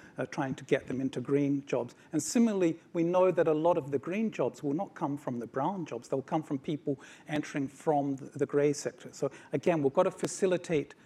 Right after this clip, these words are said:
uh, this transition, uh, across all three sectors and within the, those sectors. Mm-hmm. I think the policy conclusions of that chapter on, on, um,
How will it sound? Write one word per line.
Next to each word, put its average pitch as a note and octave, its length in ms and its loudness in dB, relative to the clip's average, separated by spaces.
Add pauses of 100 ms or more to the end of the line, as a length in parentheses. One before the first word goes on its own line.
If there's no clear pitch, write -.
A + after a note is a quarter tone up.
(120)
uh, C3 100 -2
this - 160 -10
transition, C#3+ 640 -2 (260)
uh, C3+ 260 -6
across - 440 0
all F3 240 4
three D3+ 520 0
sectors - 420 -2
and C3+ 380 0
within C#3 440 4 (180)
the, B2+ 120 -2
those B2+ 420 2 (180)
sectors. - 680 -4
Mm-hmm. G#3 100 -8 (1300)
I D3+ 40 6
think E3 200 6
the F3+ 80 8
policy G#3+ 640 4
conclusions D#3+ 640 2
of C3+ 140 2
that C3+ 200 0
chapter C3+ 520 0
on, B2+ 440 -4
on, B2+ 420 -2
um, A#2+ 520 -8